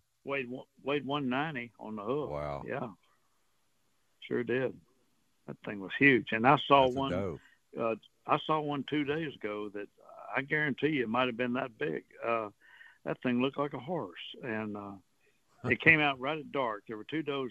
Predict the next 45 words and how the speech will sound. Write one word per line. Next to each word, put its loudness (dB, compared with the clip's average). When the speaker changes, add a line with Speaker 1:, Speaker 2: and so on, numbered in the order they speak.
Speaker 1:
came -4
out -8
right -6
at -14
dark. -8
And, -12
uh, -10
uh, -4
I 6
didn't 0
wanna -8
take 2
a -8
shot 6
'cause -6
it -4
was -20
just -10
too 0
close 0
to -16
dark. 2
But -2
it, -2
that 2
doe -2
was -12
a -20
monster. 0
I -6
mean, -8
I 0
looked -2
at 2
her -2
with -8
my -12
spotting -2
scope, -4
make -6
sure -4
it -6
wasn't 2
a -4
buck, -4